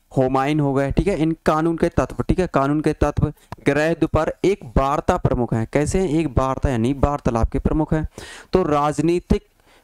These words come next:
विचार की, ठीक है, राजनीतिक विचार की दृष्टि से इनमें कौन, लेवियाथन, ठीक है, इनमें कौन, लेवियाथन एक व्यक्ति हैं,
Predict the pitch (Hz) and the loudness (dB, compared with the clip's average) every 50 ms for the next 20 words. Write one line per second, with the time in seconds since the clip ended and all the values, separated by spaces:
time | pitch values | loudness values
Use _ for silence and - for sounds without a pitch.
0 | - - 120 - 165 - - 190 180 185 185 165 - - 113 117 - - - 214 | -10 -2 0 0 0 2 0 2 2 2 0 0 0 -2 -2 0 0 0 0 0
1 | 220 202 - - _ _ - - - - - _ - - - 143 151 156 151 170 | 0 0 -2 -4 _ _ -20 -20 -20 -20 -20 _ -2 0 0 2 2 0 0 0
2 | 175 - 185 175 170 - - 180 160 165 160 - 170 - 156 139 - - 143 135 | 0 0 -2 -2 -2 0 0 0 0 0 -2 -2 0 0 0 -2 0 0 -2 -2
3 | - - 135 127 127 135 156 175 - - - - 170 170 175 185 190 202 196 156 | 0 0 0 2 2 2 0 -2 -2 -2 -2 0 0 2 2 2 2 0 0 -2
4 | 123 - - - _ _ _ _ - - - _ _ - 156 170 170 156 117 - | -2 -4 -6 -10 _ _ _ _ -20 -20 -20 _ _ -2 0 0 0 -2 -4 -6
5 | _ _ _ _ - 127 135 147 160 160 160 175 180 165 160 - 151 135 127 - | _ _ _ _ -2 0 2 2 0 0 0 0 0 0 0 -2 -2 -2 -2 -2
6 | - - 208 190 156 - - 135 151 165 175 - 170 180 185 202 220 _ _ _ | -2 -2 -2 -2 -2 -2 0 0 0 0 0 0 0 0 -2 -4 -6 _ _ _
7 | _ - - 127 127 131 135 147 165 180 185 170 175 151 127 120 - 131 120 117 | _ -8 -4 -2 0 0 2 2 2 2 2 2 0 0 0 -2 -2 -2 0 -2
8 | 135 - - - 143 - _ - 170 170 175 180 190 180 | -2 -2 -2 -2 -2 -2 _ -2 0 0 2 0 0 -4